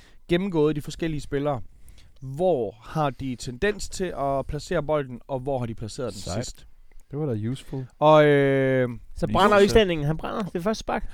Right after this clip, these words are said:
Speaker 1: vi citerer jo ret tit oraklet. Men jeg vil faktisk gerne, øh, citere Sille.
Speaker 3: Ja.
Speaker 1: Din, øh,
Speaker 3: Ja.
Speaker 1: din kæreste. Jeg vil
Speaker 3: Ja.
Speaker 1: hellere have, at du citerer din kæreste.
Speaker 3: Ja, det vil jeg gerne. Øh, vi er jo begyndt at se fodbold sammen, efter jeg er blevet syg. Og,
Speaker 1: Det er vigtigt.
Speaker 3: og, og, og vi ser også, øh, A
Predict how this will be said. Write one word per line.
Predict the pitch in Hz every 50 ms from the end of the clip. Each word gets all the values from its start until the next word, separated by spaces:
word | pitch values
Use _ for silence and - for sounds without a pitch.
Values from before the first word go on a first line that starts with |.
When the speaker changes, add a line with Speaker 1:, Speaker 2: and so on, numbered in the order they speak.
| - -
Speaker 1:
vi | 160 175
citerer | 160 185 170 - 269 277 254
jo | 208
ret | - 190 - -
tit | - - 233 202 - - -
oraklet. | 202 156 175 175 180 - 147 98 80 - - _ _ - _ _ - - _ _ _ - - - - -
Men | 151 143
jeg | 147 151
vil | 170 175
faktisk | - - - - -
gerne, | - 180 190 208 202 196 175
øh, | 165 156 151
citere | - - 156 - - 214 185
Sille. | - - - 214 240 262 262 - - - - - - - - - - - - - - - - -
Speaker 3:
Ja. | 202
Speaker 1:
Din, | 196 185 175 170
øh, | 156 151 151
Speaker 3:
Ja. | 180
Speaker 1:
din | 185 196 180
kæreste. | - 180 175 185 -
Jeg | 185
vil | 175
Speaker 3:
Ja. | 180
Speaker 1:
hellere | 196 214 226 208
have, | 202 185
at | -
du | 262 277
citerer | - - 202 147 - 165 147 127 98
din | 92 - - -
kæreste. | 110 101 101 104 - - -
Speaker 3:
Ja, | -
det | 208
vil | 240 226
jeg | 208 196 185 - -
gerne. | 175 175 170 170
Øh, | 160 160
vi | 170 185
er |
jo | 196 185
begyndt | 175 170 185 185
at | 170
se | - 165
fodbold | 160 185 190 175 160
sammen, | 175 165 165 170
efter | 165 -
jeg | 170
er | 165
blevet | 160 156 151
syg. | - 170 - -
Og, | - 165 151 151 143 139 139 135 - - - - -
Speaker 1:
Det | 180
er | 160
vigtigt. | 170 190 - - 107 - - - -
Speaker 3:
og, | - 143 147 - -
og, | 147 147 147 143 139 139 139
og | 139 139
vi | 147
ser | 143 - 190 160
også, | 160 156 - 170
øh, | 165 151 143 135 131 131 127 127 123 98
A | 98 98 123 131